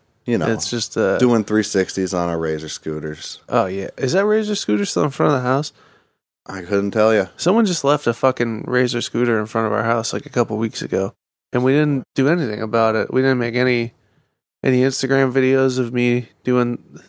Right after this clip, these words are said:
Speaker 2: the sickest bunny hops you've ever fucking seen.
Speaker 1: Well, I rem-, I remember challenging you to,
Speaker 2: I could
Speaker 1: uh,
Speaker 2: try to do some, um, some tail whips. I don't know if I can pull 'em off anymore. And it did have a wheelie bar on it, by the way. I checked it out.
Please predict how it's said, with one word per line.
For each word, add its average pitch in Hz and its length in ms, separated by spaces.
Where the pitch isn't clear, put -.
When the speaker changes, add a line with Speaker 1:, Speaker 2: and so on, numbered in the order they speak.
Speaker 2:
the 131 100
sickest 123 460
bunny 123 240
hops 120 360
you've 117 120
ever 117 200
fucking 113 380
seen. 117 400
Speaker 1:
Well, - 100
I 110 160
rem-, 135 180
I 135 100
remember 156 420
challenging 131 640
you 95 220
to, 98 280
Speaker 2:
I 90 60
could 87 100
Speaker 1:
uh, 87 40
Speaker 2:
try 175 180
to 170 80
do 135 180
some, 123 320
um, 110 560
some 131 200
tail 143 300
whips. 113 500
I 143 60
don't 147 80
know 143 60
if 123 60
I 123 60
can 110 140
pull 117 180
'em 107 80
off 107 240
anymore. 101 420
And 151 100
it 147 100
did 175 140
have 151 120
a 131 40
wheelie 123 320
bar 95 260
on 107 80
it, 101 100
by 104 140
the 98 80
way. 107 200
I 110 80
checked - 280
it 98 80
out. 95 240